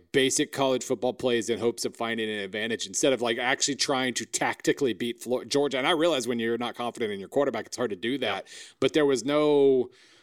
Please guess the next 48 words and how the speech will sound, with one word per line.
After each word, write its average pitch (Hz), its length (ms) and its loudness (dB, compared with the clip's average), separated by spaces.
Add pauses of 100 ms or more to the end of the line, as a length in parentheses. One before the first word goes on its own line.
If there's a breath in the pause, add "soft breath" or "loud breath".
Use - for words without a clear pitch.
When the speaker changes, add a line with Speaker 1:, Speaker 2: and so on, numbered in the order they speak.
(160 soft breath)
Speaker 1:
there 135 120 2
just, 156 320 0
it 147 240 0
was 139 180 -4
kinda 170 220 0
like 131 160 0
there 135 80 4
was 123 100 2
minimal 139 340 -2
deception. 139 640 0
There 117 120 0
was 110 180 -2
minimal 123 480 -2
kinda 120 240 -6
counter 135 500 -2
movement. 120 640 -4
It 120 80 2
was 113 160 -2
just - 240 -4
kind 131 220 2
of, 123 160 0
"Hey, 160 120 2
let's 147 220 0
run 151 120 -2
a 139 40 -2
zone 131 260 -2
read. 117 220 -2
Now 120 160 -4
let's 131 180 -4
run 131 120 -4
a 120 40 -4
quick - 220 -4
screen 123 300 -2
to 113 60 -4
the 110 140 0
outside. 104 480 -4
Now 107 140 -6
let's, 113 180 -4
I 117 220 -4
don't 104 220 -4
know. 101 180 -4
I 113 100 -2
don't 110 140 -2
know 101 80 -8
what 95 160 -6
to 110 80 -10
do 92 180 -4
now." 90 360 -10